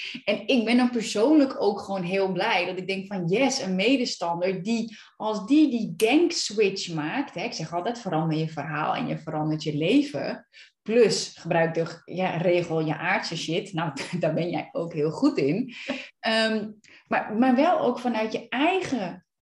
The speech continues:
gedachtegang, geïnspireerd door, ook door de investeringen die je hebt gedaan. Oké, maar wat kan ik dan wel? Als ik, wat ik gewoon, alles wat ik hoor,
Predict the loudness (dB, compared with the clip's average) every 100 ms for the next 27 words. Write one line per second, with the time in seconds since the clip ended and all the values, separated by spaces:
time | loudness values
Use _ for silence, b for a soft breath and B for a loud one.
0 | _ _ _ _ _ _ _ -10 -6 -2
1 | 0 0 -4 -10 -2 0 2 2 2 -2
2 | 0 0 -2 -4 0 2 0 -2 -4 -4
3 | -4 -6 -8 -8 -8 -10 -8 -4 0 0
4 | 0 -2 -4 -4 -6 -8 -8 -6 -4 -4
5 | 0 2 2 0 -2 -4 -4 -4 -2 -2
6 | -2 -4 -2 0 0 0 -2 -6 -10 -2
7 | -2 -2 -6 -6 -2 -2 -4 -6 -6 -4
8 | -2 -2 -2 -4 -6 0 4 4